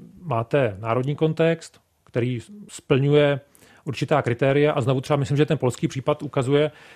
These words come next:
že bychom museli opravdu jako do hloubky analyzovat, protože třeba ten polský, eh, sankční zákon je postavený tak, že oni to kritérium mají napsané přímo v tom zákoně, to znamená, není to to, co máme my, je to zaměřeno jenom na ruskou agresi vůči Ukrajině.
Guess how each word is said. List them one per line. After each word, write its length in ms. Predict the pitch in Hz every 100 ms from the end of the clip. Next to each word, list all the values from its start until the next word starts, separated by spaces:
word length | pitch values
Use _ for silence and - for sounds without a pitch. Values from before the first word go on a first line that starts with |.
| -
že 120 | 131
bychom 220 | 123 127 139
museli 280 | - 143
opravdu 320 | 135 127 127 135
jako 180 | 143
do 100 | 131
hloubky 320 | 113 131 - 147
analyzovat, 500 | 120 117 131 147 147
protože 320 | 117 127 135
třeba 200 | - 131
ten 160 | 147
polský, 600 | 131 123 - - 151 151 - _ - - - -
eh, 220 | 120 120
sankční 420 | - 123 - 139
zákon 400 | 135 127 - 143
je 60 | 139
postavený 480 | 135 - 135 143 139
tak, 180 | 135
že 80 | 131
oni 180 | 139 131
to 120 | 143
kritérium 420 | 139 135 139 139
mají 140 | 135 135
napsané 440 | 127 - 139 90 -
přímo 280 | - 131 147
v 60 |
tom 140 | 160 98
zákoně, 580 | 87 - 107 135 196 226 _
to 120 | _ 123
znamená, 320 | 117 107 90
není 220 | 107 139
to 100 | 135
to, 120 | 123
co 140 | 120 135
máme 280 | 117 113 90
my, 360 | 95 147 214 - _ - - - _
je 80 | 127
to 220 | 139 143
zaměřeno 400 | 139 139 139 135
jenom 220 | 120 156
na 60 | 156
ruskou 260 | 151 - 135
agresi 320 | 123 123 135
vůči 220 | 135 117
Ukrajině. 640 | 98 110 110 123 139 175